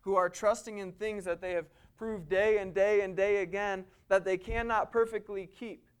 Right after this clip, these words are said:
They cannot keep the law that God gave. Even the first, the first ten commandments they can't keep. So there's a need for repentance. And they're preaching this message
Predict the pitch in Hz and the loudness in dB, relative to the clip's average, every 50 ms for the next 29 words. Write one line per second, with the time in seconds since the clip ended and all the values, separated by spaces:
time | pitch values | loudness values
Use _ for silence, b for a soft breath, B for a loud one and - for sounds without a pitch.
0 | _ _ _ _ _ _ _ _ _ _ _ _ _ _ _ _ _ _ _ _ | _ _ _ _ _ _ _ _ _ _ _ _ _ _ _ _ _ _ _ _
1 | _ _ _ _ - 185 190 185 - 254 269 285 285 277 269 254 233 - - 247 | _ _ _ _ -4 -4 -4 -4 0 0 0 0 2 2 2 2 2 0 -4 -8
2 | 247 240 - 226 214 196 202 214 220 233 233 226 202 196 175 190 214 202 208 208 | -12 -10 -6 -6 -4 0 2 2 4 4 4 4 2 2 0 2 2 2 2 0
3 | 175 196 208 220 214 - 233 240 277 262 233 220 233 - - 233 254 247 - - | 0 -2 -2 -2 -2 -2 -6 -6 -6 -4 -6 -6 -6 -6 -4 -4 -4 -4 -6 -12
4 | - _ _ b b b b b - 202 202 - 254 247 - - - 254 254 262 | -20 _ _ b b b b b -10 -10 -6 -6 -8 -8 -8 -6 -4 -4 -4 -4
5 | 240 254 220 220 220 233 254 269 254 240 208 - 220 208 196 - 214 196 170 - | -4 -6 -6 -6 -6 -6 -6 -4 -6 -8 -8 -6 -2 -2 -2 -2 -4 -12 -12 -12
6 | - _ - 160 139 - _ _ _ _ _ _ _ _ _ _ _ _ _ _ | -14 _ -18 -18 -18 -20 _ _ _ _ _ _ _ _ _ _ _ _ _ _
7 | _ _ _ _ _ _ _ _ _ _ - 214 240 247 247 220 220 220 208 208 | _ _ _ _ _ _ _ _ _ _ 0 2 4 4 4 2 -2 -6 -6 -8
8 | 226 254 277 277 226 - 240 226 214 202 185 180 180 - - - 269 254 _ _ | -8 -8 -8 -8 -10 -8 -8 -6 -4 -4 -4 -6 -6 -10 -18 -18 -18 -18 _ _
9 | _ _ _ _ - - _ _ _ _ _ _ _ _ _ _ _ _ _ _ | _ _ _ _ -20 -20 _ _ _ _ _ _ _ _ _ _ _ _ _ _
10 | _ _ _ - 175 190 180 185 175 180 - - 214 208 - 214 196 180 165 156 | _ _ _ -14 -12 -6 -6 -6 -6 -6 -10 -20 -20 -18 -16 -16 -16 -16 -16 -16
11 | - - 165 175 180 185 - - 160 151 - - - | -18 -16 -14 -14 -14 -14 -14 -16 -16 -16 -16 -18 -18